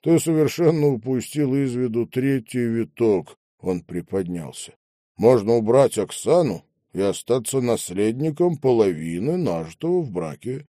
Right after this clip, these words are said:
имущества. Вот тебе и средства для досуга. Ладно, позвоню Татарову, узнаю, есть ли у него успехи.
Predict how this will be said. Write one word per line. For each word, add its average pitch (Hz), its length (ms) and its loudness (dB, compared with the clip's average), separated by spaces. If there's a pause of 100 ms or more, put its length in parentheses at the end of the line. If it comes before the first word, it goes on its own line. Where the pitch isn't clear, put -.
(140)
имущества. 120 920 0 (280)
Вот 139 280 4
тебе 160 220 4
и 131 40 2
средства 127 460 -2
для 127 160 2
досуга. 139 600 2 (460)
Ладно, 104 500 -2
позвоню 131 500 4
Татарову, 190 760 6 (320)
узнаю, 170 560 4
есть 151 320 4
ли 135 100 -2
у 117 60 2
него 107 260 2
успехи. 104 680 -2